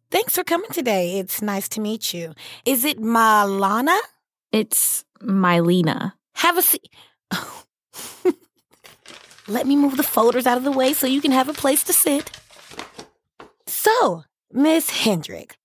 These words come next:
Speaker 1: what brings you here?
Speaker 2: I've been under a lot of stress. My job, bad relationships.
Speaker 1: You know, I had some bad relationships.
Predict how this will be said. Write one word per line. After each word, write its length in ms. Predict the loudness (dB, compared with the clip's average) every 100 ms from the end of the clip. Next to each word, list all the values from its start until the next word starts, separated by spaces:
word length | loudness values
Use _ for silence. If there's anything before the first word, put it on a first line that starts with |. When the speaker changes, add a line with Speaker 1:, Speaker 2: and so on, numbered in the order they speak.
| _
Speaker 1:
what 260 | 0 0 0
brings 340 | 0 0 0
you 80 | -2
here? 300 | -4 -8 -12 -20 _ _ _ _ -14 -8 -2
Speaker 2:
I've 160 | -2 2
been 160 | 4
under 260 | 4 4 4
a 80 | 4
lot 180 | 2 0
of 80 |
stress. 580 | -2 0 0 0 -2 -4 -8 _ _ _ _
My 140 | -2
job, 480 | 0 2 2 2 -2 -12 -20 _ _ _
bad 200 | -2 0
relationships. 1040 | 0 0 -2 -2 -2 -2 -2 -4 -4 -6 0
Speaker 1:
You 100 | 2
know, 320 | 4 2 0 -6 _ _ -2
I 140 | 2
had 220 | 2 2 0
some 120 | -2
bad 220 | -2 -4
relationships. 720 | -4 -4 -4 -6 -6 -8 -12